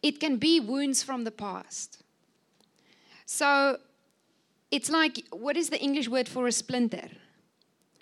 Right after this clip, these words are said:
If there's a splinter in my finger, 'n stukkie hout onder my vel, nê? You don't notice it's there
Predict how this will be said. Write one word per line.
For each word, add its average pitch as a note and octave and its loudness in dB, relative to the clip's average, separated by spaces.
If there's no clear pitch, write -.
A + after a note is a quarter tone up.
If C4 -2
there's D#4 4
a E4+ 2
splinter D#4 2
in B3+ 2
my A3+ 0
finger, A3+ -4
'n B3 -8
stukkie B3+ -8
hout G#3 -2
onder A3+ 0
my A3 -2
vel, G3 -6
nê? G#3+ -6
You C4+ 8
don't G#4+ 6
notice C#4 4
it's A3 -6
there G#3 -2